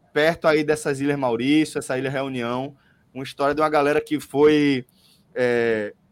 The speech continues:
colher lagosta. A galera instalou uma fábrica de enlatar lagosta no fim dos anos mil e oitocentos. E, meu amigo, o negócio é, é tenso, velho. É tenso.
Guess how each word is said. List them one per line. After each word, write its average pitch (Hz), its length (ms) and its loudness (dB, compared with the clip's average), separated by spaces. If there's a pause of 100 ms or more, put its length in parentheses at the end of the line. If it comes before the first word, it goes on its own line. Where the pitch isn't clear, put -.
(160)
colher 165 680 4 (480)
lagosta. 170 920 2
A 113 60 -20
galera 180 540 4 (160)
instalou 202 960 2
uma 196 200 -4
fábrica 160 840 -2
de 147 140 -12
enlatar 180 640 -2
lagosta 131 600 -6
no 139 120 -14
fim 131 240 -18
dos 131 180 -14
anos 127 160 -12
mil 131 140 -8
e 139 60 -6
oitocentos. 117 800 -14 (440)
E, 131 80 -10
meu 170 200 -4
amigo, 147 440 -2
o 156 40 -8
negócio 143 440 -6
é, 143 80 -4 (120)
é 143 80 -16
tenso, 123 500 -10
velho. 90 140 -20 (100)
É - 100 -18
tenso. - 560 -14